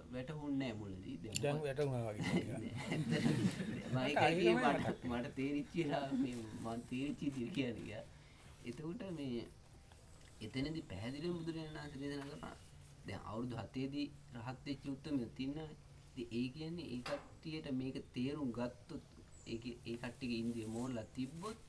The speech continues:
Speaker 1: ටක් ගාලින් කියන, ඒ කියන්නේ මේක මේ, මෙයා කරන්න පුළුවන් කියන තත්ත්වේ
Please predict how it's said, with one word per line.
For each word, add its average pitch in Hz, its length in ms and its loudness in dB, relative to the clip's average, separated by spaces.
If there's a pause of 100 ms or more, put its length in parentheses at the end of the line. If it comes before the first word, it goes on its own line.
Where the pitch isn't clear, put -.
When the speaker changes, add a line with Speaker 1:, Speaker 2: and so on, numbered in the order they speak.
(580)
Speaker 1:
ටක් 131 240 2
ගාලින් 165 320 0
කියන, 151 220 -4 (460)
ඒ - 120 -8
කියන්නේ 107 300 -6
මේක 117 220 0
මේ, 113 180 -2 (100)
මෙයා 131 260 -2
කරන්න 143 280 -4
පුළුවන් 147 320 -8
කියන 147 240 -10 (360)
තත්ත්වේ 143 440 -8